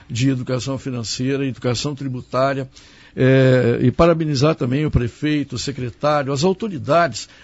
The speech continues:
que estão preocupadas com esse assunto,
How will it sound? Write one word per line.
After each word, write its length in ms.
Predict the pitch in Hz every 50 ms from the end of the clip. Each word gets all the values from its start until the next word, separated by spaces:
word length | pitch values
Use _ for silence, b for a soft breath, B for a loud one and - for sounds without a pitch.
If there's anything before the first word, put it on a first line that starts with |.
| B B B
que 80 | 151
estão 260 | 135 - - 180 185
preocupadas 1120 | 175 - - 190 240 269 277 277 - - - 156 - _ - 175 196 196 180 139 127 113
com 100 | - -
esse 180 | 143 135 131 -
assunto, 540 | 120 110 - - - 147 156 165 160 -